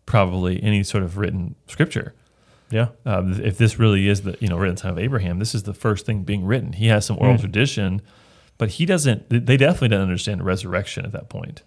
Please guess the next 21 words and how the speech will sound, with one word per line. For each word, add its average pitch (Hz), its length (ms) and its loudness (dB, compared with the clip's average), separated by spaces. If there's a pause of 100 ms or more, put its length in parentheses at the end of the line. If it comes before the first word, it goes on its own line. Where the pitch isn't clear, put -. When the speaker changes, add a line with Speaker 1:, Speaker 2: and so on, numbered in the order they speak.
Speaker 2:
Right. 101 280 -4
Speaker 1:
That's 156 200 0
not 90 180 0
fully 104 200 2
revealed 95 340 -2
really 107 160 0
until 85 340 -4
the - 140 -6
New 87 80 -2
Testament. - 540 -4 (680)
So 117 440 4
this 131 180 0
idea 131 340 4
that, 104 420 0 (500)
that 98 400 -2
life 107 400 4
could - 140 -2
spring 107 260 -4
out 95 100 0
of 85 100 -4
death, 98 360 -4